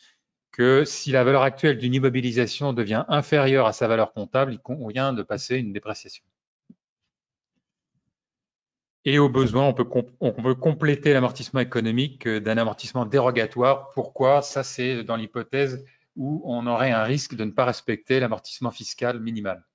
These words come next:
Alors, si on, on arrive à nos sujets de, de valorisation des actifs financiers,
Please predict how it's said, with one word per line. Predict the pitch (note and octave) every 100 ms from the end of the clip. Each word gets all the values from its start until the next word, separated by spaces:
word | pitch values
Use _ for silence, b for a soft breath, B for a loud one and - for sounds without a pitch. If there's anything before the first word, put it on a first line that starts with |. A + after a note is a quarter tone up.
| _ _ _ _ _ _ _ _ _ _ _ _ _ _ _ _ _ _ _ _ - - b b b b b b b _ _ _ _ _ _ _
Alors, | - B2
si | -
on, | F3 F3+ -
on | E3
arrive | D3+ D3 F#3
à | D3+
nos | C3+ B2 B2+ C#3+ C#3+
sujets | - C3+ E3
de, | D3+ B2+ A#2 A2+
de | A2
valorisation | A2 D3+ D3 C3+ - D#3+
des | B2
actifs | A#2+ - -
financiers, | B2+ A2+ - - C#3 E3+ F3+